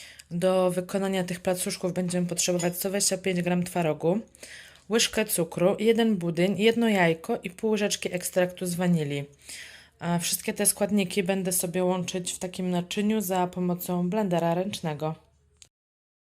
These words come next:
Ok, więc, e, po zblendowaniu wszystkich składników uzyskaliśmy masę w konsystencji gęstej śmietany.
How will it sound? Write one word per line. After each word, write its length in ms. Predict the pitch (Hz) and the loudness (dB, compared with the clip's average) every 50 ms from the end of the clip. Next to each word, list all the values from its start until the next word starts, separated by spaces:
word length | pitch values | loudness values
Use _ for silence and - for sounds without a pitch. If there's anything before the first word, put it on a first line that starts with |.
| _ _ _ _ _ _ _ _ - 190 | _ _ _ _ _ _ _ _ -8 -8
Ok, 140 | 180 - 175 160 160 | -4 0 0 0 2
więc, 560 | 156 175 175 175 175 175 175 - - - - - - | 2 0 0 2 2 0 -2 -6 -8 -10 -12 -10 -6
e, 240 | - 170 170 170 | -2 0 0 0
po 280 | 165 - - 196 185 180 | -2 -2 0 0 0 0
zblendowaniu 720 | 180 175 165 185 180 175 175 190 180 180 175 180 180 175 | 0 0 2 2 4 4 2 2 0 0 2 2 2 0
wszystkich 420 | 175 - - 180 - - - 190 - | -2 -4 -6 -10 -8 -8 -8 -8 -8
składników 760 | - - - 180 180 180 175 170 - - 190 254 262 - - _ _ _ _ _ _ _ _ _ _ _ _ _ _ _ _ - - - - | -6 -4 -4 -2 0 0 -2 -2 0 0 0 0 0 -2 -10 _ _ _ _ _ _ _ _ _ _ _ _ _ _ _ _ -18 -16 -12 -8
uzyskaliśmy 920 | 170 175 170 175 - - - 175 175 175 - 180 170 170 175 170 170 175 - - - - - - - - - - - - _ - | -8 -6 -4 -6 -4 -2 0 0 0 0 0 2 2 2 2 2 0 0 -4 -10 -20 -20 -20 -20 -20 -20 -20 -20 -20 -16 _ -4
masę 380 | 196 190 190 - - 190 180 | -4 -2 -2 0 2 2 2
w 300 | 180 180 - - - - 175 165 165 165 165 165 | 2 0 -6 -10 -6 -2 0 0 2 0 0 -2
konsystencji 1040 | - 190 190 180 - - 185 175 - - 170 170 170 170 - - 170 175 170 165 165 170 - _ _ _ - - 180 | -2 -4 -4 -4 -4 -6 -6 -6 -2 0 2 2 2 2 0 -2 0 0 2 2 0 -2 -8 _ _ _ -20 -12 -4
gęstej 400 | 175 208 226 220 220 - 220 202 | 0 0 0 2 2 0 0 0
śmietany. 640 | - - 196 180 170 175 156 156 160 185 233 311 | 0 -2 -4 -4 -2 -2 -2 -2 0 0 0 -2